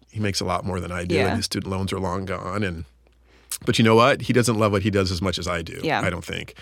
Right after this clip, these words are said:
Speaker 1: When we talk about our stories, his sound more like, he's like, "Man, I just," you know, it's the, the litigation liability, the insurance,
Speaker 2: Oh,
Speaker 1: the
Speaker 2: yeah.
Speaker 1: complaints he gets. And it just sounds like he's been beat down by his job and he wants
Speaker 2: Yeah.
Speaker 1: to retire soon.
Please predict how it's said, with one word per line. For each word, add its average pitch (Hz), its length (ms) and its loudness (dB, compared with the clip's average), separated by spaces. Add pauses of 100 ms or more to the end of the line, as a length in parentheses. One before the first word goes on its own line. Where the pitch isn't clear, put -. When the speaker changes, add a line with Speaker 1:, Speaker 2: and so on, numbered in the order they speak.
(320)
Speaker 1:
When 95 80 -4
we 98 100 0
talk 107 220 4
about 98 180 4
our 92 60 2
stories, 92 540 0
his 113 220 2
sound 98 300 2
more 95 280 2
like, 90 340 -2 (800)
he's - 260 -14
like, 87 140 -12
"Man, 120 320 0
I 107 60 -8
just," - 480 -2
you 113 80 2
know, 98 120 4
it's 90 140 0
the, 90 320 -2 (320)
the 92 340 -6 (240)
litigation 107 540 4
liability, 95 520 4
the 92 160 0
insurance, 117 600 2
Speaker 2:
Oh, - 20 0
Speaker 1:
the 147 60 -2
Speaker 2:
yeah. 135 140 -2
Speaker 1:
complaints 135 420 -2
he 95 100 -2
gets. 85 480 -4 (640)
And 92 600 0 (480)
it 98 100 -10
just 98 320 0
sounds 95 240 0
like 98 120 0
he's 101 120 0
been 92 220 -2
beat 92 180 -4
down 98 260 0
by 90 120 0
his 87 120 -2
job 87 260 -2
and 78 80 -8
he 139 100 4
wants - 180 8
Speaker 2:
Yeah. 107 40 6
Speaker 1:
to 101 60 4
retire 87 300 2
soon. - 200 4